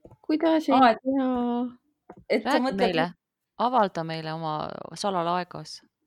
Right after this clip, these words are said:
Speaker 1: Need on need väikesed, äh, Jaapani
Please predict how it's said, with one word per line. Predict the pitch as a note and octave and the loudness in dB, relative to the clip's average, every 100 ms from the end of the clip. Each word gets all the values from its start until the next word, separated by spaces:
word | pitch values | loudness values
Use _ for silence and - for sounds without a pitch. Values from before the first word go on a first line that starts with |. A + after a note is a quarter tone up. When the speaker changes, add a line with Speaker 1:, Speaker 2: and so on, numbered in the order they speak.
| - | 0
Speaker 1:
Need | D4 D#4+ | 4 6
on | F4 | 8
need | E4+ D#4 | 6 8
väikesed, | D#4+ E4 - F#4+ - D4+ C#4 - | 8 8 6 4 6 4 4 4
äh, | C4 C4 B3+ B3+ B3+ B3 B3 A#3+ A#3 A#3 A#3 A#3 B3 | 6 8 8 8 8 8 6 6 4 4 4 4 4
Jaapani | - D#4 D#4 C#4+ B3+ B3 A#3+ A#3 A3+ A3+ | 4 4 4 4 6 6 6 6 6 4